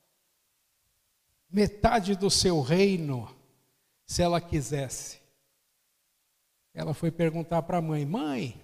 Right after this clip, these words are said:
a mãe adúltera, "o que que eu, o que que eu peço pro rei? Porque por causa da dança ele quer me oferecer metade do reino." Qual era o descanso pra aquela mulher?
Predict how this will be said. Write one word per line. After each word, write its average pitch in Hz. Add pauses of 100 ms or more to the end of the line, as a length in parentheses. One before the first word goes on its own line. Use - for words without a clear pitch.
(840)
a 151 (480)
mãe 165
adúltera, 156
"o -
que 285
que -
eu, 277
o 185 (440)
que 269
que -
eu 349
peço 175
pro 160
rei? 143
Porque 147
por 180
causa 226
da 185
dança 233
ele 220
quer 247
me 247
oferecer 214
metade 226
do 202
reino." 160 (2250)
Qual -
era 262
o 208
descanso 165
pra 147
aquela 147
mulher? 131